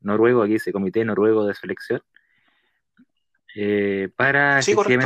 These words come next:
Speaker 2: correcto.
Speaker 1: entregar cuáles son los nominados definitivos. Yo creo probablemente va a quedar en el, en el, el tramo ahí tanto Putin como Trump, pero bueno, hay que esperar que efectivamente qué es lo que sé, pero oye, es un proceso bastante complejo de selección, ¿eh? Estaba viendo acá y,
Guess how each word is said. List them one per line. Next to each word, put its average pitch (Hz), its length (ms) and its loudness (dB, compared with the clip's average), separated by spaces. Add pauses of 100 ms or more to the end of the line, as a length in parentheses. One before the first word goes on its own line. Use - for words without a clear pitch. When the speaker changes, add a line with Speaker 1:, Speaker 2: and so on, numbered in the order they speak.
Speaker 2:
correcto. 123 60 -8
Speaker 1:
entregar 120 340 -2
cuáles 120 260 0
son 120 160 -6
los 120 120 -2
nominados 113 480 -4
definitivos. 107 500 -6
Yo 104 80 -2
creo 117 100 2
probablemente 127 720 2
va 120 60 4
a 110 60 2
quedar 117 200 4
en 117 80 0
el, 98 480 -6
en 107 140 -8
el, 98 180 -8 (120)
el 101 240 -10
tramo 117 340 0
ahí 117 680 -4 (320)
tanto 110 300 -2
Putin 123 300 4
como 139 200 0
Trump, 101 300 0 (240)
pero 107 960 0 (520)
bueno, 147 140 -8
hay 165 60 -6
que - 80 -12
esperar 151 180 -4
que 143 60 0
efectivamente 135 480 -6
qué 135 60 -4
es 131 40 -4
lo 127 80 -2
que 110 100 -2
sé, - 220 -4
pero 92 160 -10
oye, 117 140 4
es 120 60 2
un 117 80 -6
proceso 110 400 -6
bastante 110 360 -10
complejo 131 420 -8
de 143 60 -4
selección, - 480 -12
¿eh? 90 80 -14
Estaba 107 240 -8
viendo 107 240 -2
acá 110 440 0
y, 92 440 -6